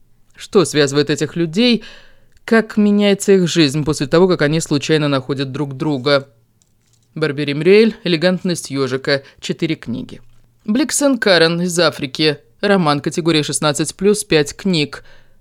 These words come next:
«Женщина в Африке, двадцатый век». Из Африки. Это история незаурядной и сильной женщины, заброшенной судьбой в далёкую экзотическую колониальную Африку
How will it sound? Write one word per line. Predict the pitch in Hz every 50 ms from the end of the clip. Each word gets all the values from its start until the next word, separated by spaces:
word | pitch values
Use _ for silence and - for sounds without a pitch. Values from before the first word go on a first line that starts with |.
| _ _ _ - _ _ _ _ _
«Женщина | - 165 147 147 127 131 - - 139 143 131
в | 139
Африке, | 143 143 208 202 - 233
двадцатый | 190 180 151 123 - 135 135 160 165 156
век». | 135 131 127 123 - - - - _ _ _ _ _ _ -
Из | 208 220
Африки. | 302 330 - 320 277 220 262 269 262 233 220 - _ _ _ - -
Это | 175 - 170
история | 175 - - 330 311 294 285 262
незаурядной | 247 240 208 190 214 214 240 262 247 220 240 233 226
и | 214
сильной | 226 233 208 208 202 185 175
женщины, | 147 208 247 240 - - 220 208 202 190
заброшенной | 165 156 175 170 165 208 220 208 - 196 190 180
судьбой | 165 - 175 160 151 151 190 226 202
в | 160
далёкую | 160 170 175 190 202 202 - 190 175
экзотическую | 165 156 165 151 - 180 - 180 - - 185 175 165
колониальную | - 165 160 156 156 151 151 156 160 165 170 175 - -
Африку | 233 220 - 220 214 - 196 185 180 170